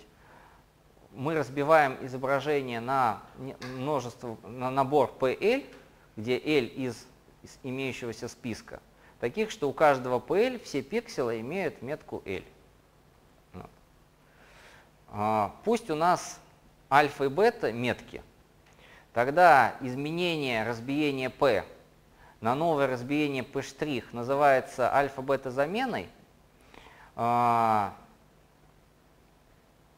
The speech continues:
если, э, все остальные разбиения не меняются для всех меток, не равных альфа и бета.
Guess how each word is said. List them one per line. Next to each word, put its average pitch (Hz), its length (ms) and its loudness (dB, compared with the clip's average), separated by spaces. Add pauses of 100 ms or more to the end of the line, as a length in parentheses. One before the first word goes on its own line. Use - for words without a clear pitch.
(500)
если, 110 600 -4 (1120)
э, 110 540 2 (800)
все 160 320 0
остальные 131 840 0 (840)
разбиения 131 840 -6 (320)
не 151 220 -6
меняются 151 580 -2
для 120 160 -2
всех - 300 -6
меток, 185 420 -4 (540)
не 135 180 -4
равных 147 480 2
альфа 131 300 0
и - 20 0
бета. 104 260 -4